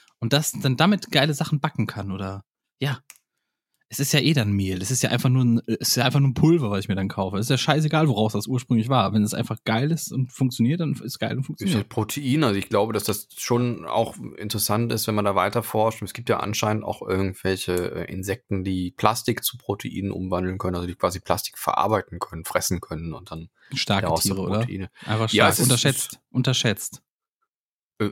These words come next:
Speaker 2: es ist unterschätzt. Das sind ja kleine Mini-Fabriken, die quasi, äh, die, die, die, äh, in denen Vorgänge vorgehen, die man so gar nicht einfach so eins zu eins kopieren kann. Muss man ja auch nicht. Man kann ja einfach das verwenden, was schon da ist.
Speaker 1: Richtig.
Speaker 2: Und die, und die dann halt nutzen,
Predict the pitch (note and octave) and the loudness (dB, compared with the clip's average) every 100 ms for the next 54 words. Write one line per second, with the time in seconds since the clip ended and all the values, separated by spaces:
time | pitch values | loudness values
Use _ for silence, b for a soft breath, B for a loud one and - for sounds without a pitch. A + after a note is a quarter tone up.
0 | G#2+ A2+ D#3+ - F#2 - - - F2 G#2+ | -2 -2 -2 -2 -4 -4 -6 -6 -4 0
1 | G2 G2+ G#2 G2+ A#2+ A2+ G2 - - G#2 | 0 0 2 2 2 2 0 0 -6 -4
2 | F#2+ F#2+ F#2+ F#2+ F#2 F#2 F#2 G#2 F#2+ F2+ | -4 -2 0 0 2 0 2 -2 -2 -6
3 | G#2+ G2 F#2 F2+ G#2 F2 F2 - b b | -6 -4 -2 -2 -4 -2 -2 -6 b b
4 | b - F#2 F2 F2+ F2+ - F2+ E2+ E2+ | b -4 0 0 0 -2 -4 -2 -2 -2
5 | F2+ - F#2 F#2+ F2+ F2 - G#2 F#2+ F#2 | -4 -4 -2 0 0 -2 0 0 2 -2
6 | - F2+ F2 F2 F#2 F2+ E2+ F2 F#2 F#2+ | 0 0 2 0 0 0 0 -2 0 0
7 | F2 F#2 E2+ F2 F2 - D#2+ G2 - - | 0 -2 -2 -2 -2 -2 -2 -2 -4 -4
8 | - - C#3 C3 - D2+ D#2 _ - E2 | -6 -2 0 0 -2 -6 -8 _ -4 0
9 | A#2+ F2+ D2+ D2+ D#2+ D2+ - F2 G#2 F2+ | 2 0 0 -2 -2 -4 -8 -6 0 0
10 | E2+ F#2 F2+ - F2+ F2+ E2 E2 - E2+ | 0 -2 -4 -2 -2 -2 -4 -4 -4 0
11 | A2 D#2 - B B B B - F#2 F2+ | -2 -2 -10 B B B B -10 -6 -4
12 | F2+ F#2+ - F#2 F2+ E2+ E2+ E2 E2 F2 | -6 -8 -12 -12 -8 -8 -8 -10 -8 -10
13 | - - F3 - D#2+ C#2 | -4 0 0 0 -6 -8